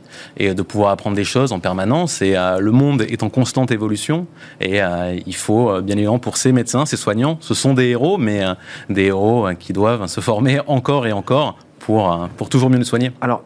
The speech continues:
Speaker 2: Hugo, passons de l'autre côté de la barrière. Je me suis connecté. Euh, en face, j'ai, j'ai des cours qui sont préenregistrés avec un suivi pédagogique.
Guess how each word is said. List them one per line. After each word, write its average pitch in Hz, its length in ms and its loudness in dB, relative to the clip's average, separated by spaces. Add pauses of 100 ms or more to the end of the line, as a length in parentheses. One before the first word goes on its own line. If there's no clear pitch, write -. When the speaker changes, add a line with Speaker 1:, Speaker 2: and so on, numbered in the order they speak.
Speaker 2:
Hugo, 151 220 2
passons 147 260 -4
de 131 60 2
l'autre 120 120 0
côté 127 200 0
de 117 80 -2
la 110 80 0
barrière. 127 360 -2
Je 123 100 -4
me 110 40 -2
suis - 160 -8
connecté. 147 760 -2
Euh, 110 260 0
en 123 100 0
face, 165 360 -2
j'ai, 120 280 0
j'ai 120 140 -4
des 127 120 2
cours 147 220 -4
qui 120 100 -12
sont 113 160 -8
préenregistrés 127 920 -2 (260)
avec 101 220 0
un 107 80 -2
suivi 123 320 -2
pédagogique. 117 540 0